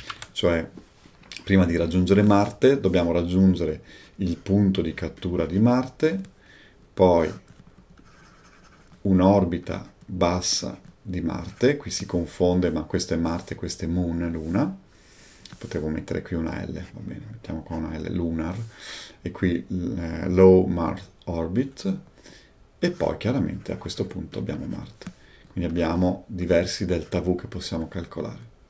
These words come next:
I più scaltri di voi potrebbero fare anche un programmino in qualche linguaggio di programmazione o per esempio un foglio di calcolo in Excel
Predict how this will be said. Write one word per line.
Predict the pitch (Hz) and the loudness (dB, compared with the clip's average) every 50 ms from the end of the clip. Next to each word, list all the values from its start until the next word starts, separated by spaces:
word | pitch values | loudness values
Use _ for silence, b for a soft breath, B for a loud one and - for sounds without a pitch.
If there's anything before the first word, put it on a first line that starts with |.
| _ _ _ _ - B B B B B B B B B B B B B | _ _ _ _ -20 B B B B B B B B B B B B B
I | B 101 | B -4
più | 98 - 98 | 0 2 2
scaltri | - - - 107 110 107 110 104 104 | 2 4 6 6 6 6 4 4 4
di | 147 | 6
voi | 156 120 104 127 151 | 8 10 10 8 8
potrebbero | - - - 98 92 87 90 90 87 | 6 2 4 4 4 6 6 4 4
fare | - - 95 95 90 | 4 2 4 4 4
anche | 87 90 92 92 | 4 2 2 2
un | 90 87 | 0 0
programmino | - 95 90 85 90 90 87 87 95 95 95 90 92 113 143 175 190 190 - - | 2 2 2 2 2 0 4 6 8 8 8 8 6 4 2 0 -2 -6 -6 -6
in | 90 80 | -6 -6
qualche | - 85 80 78 - 90 | -4 -6 -8 -6 -6 -6
linguaggio | 85 82 87 90 90 87 87 | -4 -2 -2 -2 -2 -2 -2
di | 85 | -4
programmazione | 90 98 85 85 87 87 95 107 - - - 98 92 90 104 135 139 - | -4 -4 -4 -2 -2 -2 -2 -4 -4 -2 2 2 4 4 4 2 2 2
o | - 104 98 92 90 - | 6 8 8 8 8 4
per | - 80 | -2 -4
esempio | 73 78 80 80 80 - 87 | -2 -2 -2 -4 -4 -4 -6
un | 80 73 | -8 -8
foglio | - - 90 87 85 | -2 -2 0 0 0
di | 85 80 | -2 -2
calcolo | - 95 92 98 95 - 82 | 0 2 2 2 2 0 -2
in | 85 95 | -2 -2
Excel | 85 - - - 92 95 120 143 143 | -2 -4 0 2 2 2 2 2 -2